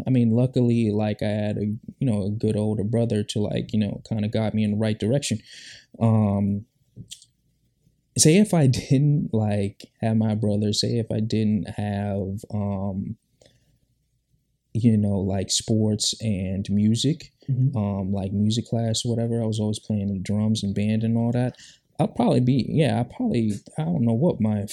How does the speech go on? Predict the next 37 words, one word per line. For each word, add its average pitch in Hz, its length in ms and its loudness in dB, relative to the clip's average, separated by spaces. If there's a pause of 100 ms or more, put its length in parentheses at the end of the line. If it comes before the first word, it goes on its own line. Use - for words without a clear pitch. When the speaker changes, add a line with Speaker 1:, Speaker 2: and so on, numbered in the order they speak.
Speaker 1:
<laughs> - 140 -12
what, 143 240 4
what 120 160 4
I 127 60 4
would've 123 340 6
turned 127 300 6
out - 100 -2
Speaker 2:
<laughs> 175 60 4
Right, 185 120 8
Speaker 1:
like, 175 100 8 (100)
Speaker 2:
right, 156 80 4
Speaker 1:
you - 80 6
know - 60 4
what 131 40 4
I'm 117 80 2
Speaker 2:
right, 120 100 4
Speaker 1:
saying? 135 220 2
I 110 100 -6
really 127 160 4
don't. 127 260 0 (520)
Um, 113 600 6 (1600)
so, 110 500 0 (140)
you 175 140 0
know, 76 400 -6
that - 160 -6
is - 240 -6
what - 120 -8
it 62 340 -8
is, - 140 -6
man. 82 360 -6
But 107 120 -2
yeah, 131 280 2
like, 107 540 -2
you - 80 -2
know, 104 280 -2 (100)
with 107 220 -4
the, 98 260 -4